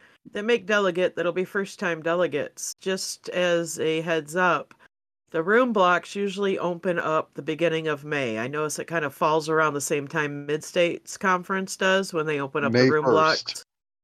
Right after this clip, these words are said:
Speaker 1: Yep,
Speaker 2: Usually
Speaker 1: for,
Speaker 2: it's
Speaker 1: uh,
Speaker 2: May first.
Speaker 1: national. It does require a one-night's deposit at the time of booking. It can be, you know, if you're going by yourself, it can be costly. That's where you look at having roommates.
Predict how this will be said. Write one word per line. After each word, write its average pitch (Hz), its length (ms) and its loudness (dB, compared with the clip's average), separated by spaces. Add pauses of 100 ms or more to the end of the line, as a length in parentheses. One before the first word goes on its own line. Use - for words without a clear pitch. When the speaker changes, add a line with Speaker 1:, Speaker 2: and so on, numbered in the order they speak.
(220)
Speaker 1:
Yep, 185 280 4
Speaker 2:
Usually - 200 0 (100)
Speaker 1:
for, 160 140 8
Speaker 2:
it's - 80 8
Speaker 1:
uh, 143 140 4
Speaker 2:
May 120 80 2 (160)
first. 170 140 2 (100)
Speaker 1:
national. 202 240 2 (800)
It 170 160 0
does 175 240 4
require 180 520 4
a - 100 -2
one-night's 165 600 0
deposit 170 840 -2 (420)
at 151 200 -6
the 139 80 -6
time 156 300 -6
of 135 180 -10
booking. 240 560 -2 (1000)
It 180 240 6
can 165 260 0
be, 180 260 0
you 180 180 4
know, 170 160 2
if 170 180 -2
you're 185 160 -2
going 196 340 0
by 202 140 4
yourself, 202 540 0
it 165 160 -2
can 185 220 -4
be 185 140 -2
costly. 180 640 -2
That's 156 480 -2
where 208 100 0
you 214 200 2
look 190 180 2
at 180 80 0
having 180 240 0
roommates. 156 520 -6